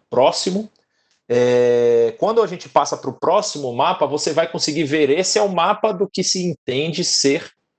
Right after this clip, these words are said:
o período de Abraão.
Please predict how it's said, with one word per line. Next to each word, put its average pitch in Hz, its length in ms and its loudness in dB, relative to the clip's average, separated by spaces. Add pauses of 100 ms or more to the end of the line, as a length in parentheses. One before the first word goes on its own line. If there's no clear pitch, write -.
(120)
o 240 220 2
período 160 800 0 (280)
de 143 380 -2
Abraão. 131 840 2